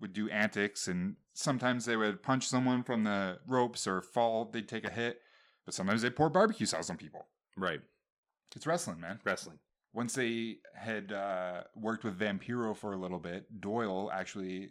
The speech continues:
Speaker 1: suggested that he should start doing the makeup for Vampiro.
Speaker 2: So he
Speaker 1: And
Speaker 2: just became
Speaker 1: he
Speaker 2: another misfit?
Speaker 1: became a straight up misfit. Yeah, he had that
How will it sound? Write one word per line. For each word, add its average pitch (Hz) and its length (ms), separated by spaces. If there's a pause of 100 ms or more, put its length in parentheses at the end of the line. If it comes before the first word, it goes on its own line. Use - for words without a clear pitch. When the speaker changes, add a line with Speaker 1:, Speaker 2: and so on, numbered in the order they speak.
(160)
Speaker 1:
suggested 90 520
that 90 120
he 92 120
should 95 180
start 87 260
doing 92 240
the 92 60
makeup 117 400
for 82 160
Vampiro. 82 540 (480)
Speaker 2:
So 98 100
he 95 40
Speaker 1:
And 92 80
Speaker 2:
just 92 140
became 95 260
Speaker 1:
he 90 40
Speaker 2:
another 90 260
misfit? 90 460
Speaker 1:
became 98 240
a 95 60
straight 139 280
up 127 160
misfit. 98 360
Yeah, 90 240
he 82 60
had 90 200
that 95 300